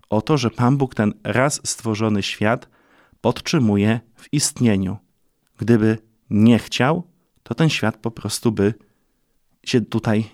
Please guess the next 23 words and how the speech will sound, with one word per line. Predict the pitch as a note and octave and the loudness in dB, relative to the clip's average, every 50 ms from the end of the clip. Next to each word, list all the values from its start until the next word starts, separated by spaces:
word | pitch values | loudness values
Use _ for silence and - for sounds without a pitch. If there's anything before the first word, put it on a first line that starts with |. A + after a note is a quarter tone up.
| - | -6
nie | - G#2+ A2 - | 0 0 2 2
utrzymał. | - A#2 - - - - B2 G#2 F#2+ F2 D#2+ - - _ _ _ _ _ _ _ _ _ _ _ _ | 0 0 -2 0 2 4 4 4 2 0 -4 -8 -12 _ _ _ _ _ _ _ _ _ _ _ _
Znikłby. | - E3 F#3 A3 E3 A#2 G2+ F#2+ E2 C#2+ - - _ _ _ _ _ _ _ _ _ _ _ _ _ _ _ _ _ _ - | -2 2 4 4 4 4 2 -2 -4 -6 -8 -12 _ _ _ _ _ _ _ _ _ _ _ _ _ _ _ _ _ _ -4
Tak | B2+ A#2+ - | -2 -2 0
samo | - A#2+ G#2+ A2 A#2 B2 C3 - _ _ - | 2 4 4 4 4 2 0 -4 _ _ 0
ludzie, | C#3+ D#3+ F3+ E3+ - - - - | 4 6 6 6 4 2 -2 -4
to, | - - A2+ | -2 0 0
że | A2 A2+ G#2+ | 2 2 2
my | G#2 A2+ - | 2 2 2
istniejemy, | - A2 - - - - G#2+ G2 G2 G#2 A#2+ C3 D3 C3 A2+ | 0 0 -2 -4 -4 -2 0 2 2 4 4 4 4 2 0
że | G2 G#2 G2+ G#2 - - - - - _ _ _ _ _ _ | 0 0 -2 -4 -4 -8 -20 -20 -20 _ _ _ _ _ _
poruszamy | - G#2 G#2 G2+ G2 - A2+ A2 A#2 C#3 C3 | 0 0 2 2 2 2 2 4 4 2 2
się | - - A#2 | 0 -2 -4
w | - | -4
tym | - - A2 G#2 | -2 -2 -2 -2
świecie, | - - - G#2 - - G#2 | 0 -2 -2 -2 -2 -2 -4
wykonujemy | G2+ G2+ - - - A2 A2+ G#2+ A2 A2+ A#2+ A#2+ A#2+ | -6 -6 -8 -8 -6 -4 0 2 2 4 4 4 2
konkretne | A#2+ - G#2+ G2+ G#2+ G#2+ A2+ A2 - - A2+ A2 | 2 0 -2 -2 -2 -2 -4 -6 -4 -4 -4 -4
zadania, | - - G#2 G2 F#2+ G2 F#2+ F#2+ G2+ A2 C#3 C#3+ - - _ _ _ _ _ _ _ _ - | -2 -2 -2 -2 -2 -2 0 0 0 0 0 -2 -4 -10 _ _ _ _ _ _ _ _ -2
jest | - G#2 B2 B2+ - - - _ _ _ | 0 0 0 0 -2 -8 -14 _ _ _
też | - G#2 A2+ A#2+ - - - - | -2 0 0 0 -2 -6 -12 -10
związane | G2+ G2+ G#2 A2 A#2 A#2 A#2 G#2+ - A2+ G2+ G2 G2 G2+ A2+ C#3+ C#3+ - _ _ _ _ _ - | -8 -2 2 4 6 6 6 6 4 2 2 2 2 2 0 0 -2 -6 _ _ _ _ _ -8
właśnie | G2 G2+ F#2+ F#2 - - - G#2+ G#2+ A#2+ | -6 -4 -4 -4 -4 -4 -2 -2 -2 -2